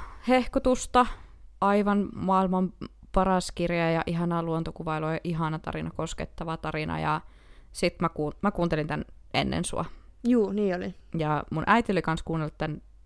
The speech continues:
Speaker 1: ennen ja taisi mulle suositella. Ja mä vaan kuuntelin s-, sitä kirjaa silleen, että vitsi, tää on huono.
Speaker 2: Mm.
Speaker 1: Mut sitten, kun mä olin lukenut ja keskustellut siitä myös äitini kanssa, niin mulle ehkä selvisi se, että miksi se ei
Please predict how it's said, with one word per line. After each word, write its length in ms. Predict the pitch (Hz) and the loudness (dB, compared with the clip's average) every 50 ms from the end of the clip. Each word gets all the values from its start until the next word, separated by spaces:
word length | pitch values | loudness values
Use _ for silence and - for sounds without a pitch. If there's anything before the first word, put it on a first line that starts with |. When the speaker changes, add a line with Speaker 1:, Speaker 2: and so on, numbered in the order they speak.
| - - - - - | -20 -20 -14 -10 -8
Speaker 1:
ennen 220 | 165 160 151 147 | -6 -4 -4 -4
ja 80 | 151 - | -4 -4
taisi 260 | - 156 151 - - | -4 -4 -4 -4 -6
mulle 120 | 156 156 | -6 -6
suositella. 640 | - - - 151 156 160 151 - 151 151 151 151 151 | -6 -4 -4 -2 -2 -2 -4 -4 -4 -4 -2 0 0
Ja 180 | 156 151 151 - - - - - - - - - - | 2 0 0 -2 -6 -18 -20 -20 -20 -20 -16 -10 -6
mä 80 | 180 165 | -2 0
vaan 160 | 190 208 208 | 0 0 0
kuuntelin 360 | - 175 170 165 160 156 151 | 0 0 0 0 0 -2 -2
s-, 100 | - - - - - - | -4 -6 -12 -20 -20 -16
sitä 160 | - - 147 | -12 -10 -10
kirjaa 320 | - - 147 143 143 147 151 | -8 -8 -6 -6 -4 -6 -6
silleen, 260 | - 156 151 - 82 | -6 -8 -8 -8 -8
että 240 | - - - 160 175 - - - - - - - - - - - - - | -10 -10 -10 -10 -10 -12 -16 -20 -20 -20 -20 -20 -20 -20 -20 -18 -12 -10
vitsi, 220 | 160 151 - - - | -10 -8 -10 -6 -2
tää 140 | - 196 165 | 0 0 0
on 100 | 147 135 | 0 -2
huono. 340 | 139 139 139 143 147 156 156 - - - - - - - - - - - | -2 -2 -2 -2 -4 -4 -8 -10 -14 -20 -20 -20 -20 -20 -20 -12 -2 2
Speaker 2:
Mm. 500 | 247 247 247 247 247 240 240 247 254 254 - - - - - - - - - - - - - - - - - - | 4 6 6 6 6 6 4 4 2 0 -2 -6 -14 -20 -20 -20 -20 -20 -20 -20 -20 -20 -20 -20 -20 -20 -6 0
Speaker 1:
Mut 200 | 185 190 180 - - - - - | 2 2 2 2 -2 -6 -4 -2
sitten, 540 | - 226 247 254 - - - 302 320 311 - - - - | 0 2 2 0 0 2 2 2 2 2 -2 -6 -10 -6
kun 100 | - 185 | -2 0
mä 60 | 170 | 0
olin 200 | 165 160 156 156 | 0 0 0 -2
lukenut 420 | 165 170 - 226 220 214 220 220 - - - - - - - - - - | -4 -4 -2 0 2 2 2 0 -2 -6 -20 -20 -20 -20 -20 -20 -18 -16
ja 60 | - - | -8 -4
keskustellut 540 | 170 175 - - 208 - - 190 175 165 - | -4 -4 -2 -4 -6 -6 -4 -4 -4 -4 -6
siitä 200 | - 160 165 - | -6 -8 -6 -6
myös 220 | 175 160 156 - - | -6 -6 -6 -6 -2
äitini 340 | - 202 226 - - 208 190 | -2 -2 -2 0 0 -2 -2
kanssa, 380 | - 185 180 175 - - 175 170 - - - - - - - - - - - - - | 0 -2 -4 -2 -2 -4 -4 -4 -6 -10 -20 -20 -20 -20 -20 -20 -20 -20 -12 -6 -2
niin 140 | 175 160 170 | -2 0 2
mulle 120 | 170 160 | 2 0
ehkä 200 | 165 165 - 165 | 0 -2 -2 -2
selvisi 340 | - 190 175 170 170 160 - | 0 0 0 0 -2 -4 -4
se, 80 | - 156 | -6 -8
että 160 | - - 156 | -6 -6 -6
miksi 240 | 151 - - - 160 | -6 -4 -4 -4 -4
se 80 | 160 | -4
ei 240 | 156 160 - - - | -4 -4 -6 -8 -12